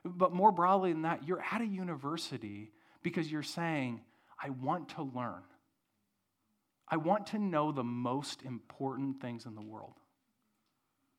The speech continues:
Why not give it a chance? And, and here's what you're gonna find. You are going to find yourself personally compelled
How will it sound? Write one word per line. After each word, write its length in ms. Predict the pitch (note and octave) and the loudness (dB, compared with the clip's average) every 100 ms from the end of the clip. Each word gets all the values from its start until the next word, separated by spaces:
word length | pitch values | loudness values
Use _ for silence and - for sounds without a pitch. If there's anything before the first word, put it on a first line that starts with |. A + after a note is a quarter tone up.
| _ _ _ _ _ _ _ _ _ _ C3 | _ _ _ _ _ _ _ _ _ _ -10
Why 260 | C#3 D#3+ | -6 -4
not 220 | E3+ D3+ | -6 -8
give 160 | - B2+ | -8 -10
it 100 | A#2+ | -10
a 80 | A#2 | -14
chance? 580 | - - - _ - - _ _ _ | -16 -18 -20 _ -20 -20 _ _ _
And, 120 | - C#3+ | -12 -10
and 120 | C3+ - | -12 -2
here's 260 | D#3+ E3+ F3 | 0 0 -2
what 120 | D#3 | -6
you're 100 | D#3 | -6
gonna 180 | D3+ C#3+ | -6 -6
find. 300 | - - - - _ _ _ _ _ _ _ _ _ _ _ _ _ _ _ _ _ _ _ _ _ | -10 -16 -18 -20 _ _ _ _ _ _ _ _ _ _ _ _ _ _ _ _ _ _ _ _ _
You 240 | - D#3 D3+ | -6 -2 -2
are 100 | F3 | -2
going 320 | F#3+ D#3+ E3 | -4 -4 -4
to 60 | E3+ | -6
find 400 | - A#2 A#2+ A#2 | -4 -4 -4 -6
yourself 580 | C3 C3+ - F#2+ G2 - - - _ _ _ _ _ _ _ _ | -6 -8 -10 -10 -12 -16 -20 -20 _ _ _ _ _ _ _ _
personally 920 | - C#3+ C#3 - E3+ E3+ E3+ E3+ F#3 - _ _ _ _ _ - | -8 -2 -2 -2 -2 -2 0 -2 -4 -10 _ _ _ _ _ -14
compelled 640 | B2 G#2+ - A2+ B2+ - | -12 -6 -2 0 0 -2